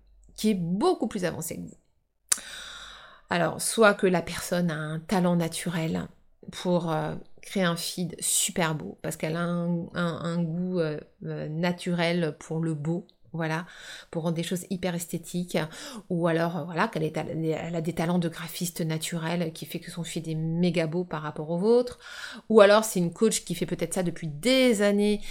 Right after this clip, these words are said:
et qui connaît son métier par cœur, et donc forcément elle a des clés de ouf et elle sait super bien véhiculer son message,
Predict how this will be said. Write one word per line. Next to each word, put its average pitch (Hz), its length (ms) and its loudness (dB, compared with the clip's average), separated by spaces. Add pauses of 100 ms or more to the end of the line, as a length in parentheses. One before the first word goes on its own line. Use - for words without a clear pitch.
(240)
et 175 80 0
qui - 120 -12
connaît 185 200 2
son 180 140 -2
métier 156 200 -4
par - 380 0
cœur, 208 480 4
et 175 100 -2
donc 180 140 2
forcément 190 500 2
elle 165 80 2
a 165 80 -2
des 165 160 -2
clés 180 180 0
de 170 220 -2
ouf 202 320 -2
et 151 80 -2
elle 160 220 0
sait 165 160 -2
super 180 400 -2
bien 185 100 2
véhiculer 175 380 0
son 170 160 -4
message, 175 500 0